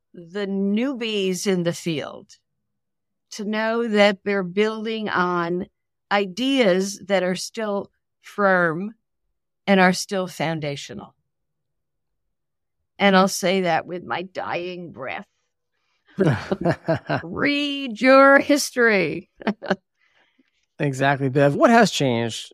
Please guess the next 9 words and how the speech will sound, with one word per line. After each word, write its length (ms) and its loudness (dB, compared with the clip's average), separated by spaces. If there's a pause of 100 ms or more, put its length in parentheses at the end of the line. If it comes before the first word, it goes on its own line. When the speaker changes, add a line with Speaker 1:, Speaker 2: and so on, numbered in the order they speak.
(120)
Speaker 2:
and 100 -4
maybe 180 -2
what 220 0
hasn't 380 -2
changed 380 -6
about 240 -2
career 260 -10
mobility? 720 -4 (600)
Speaker 1:
Maybe 1500 2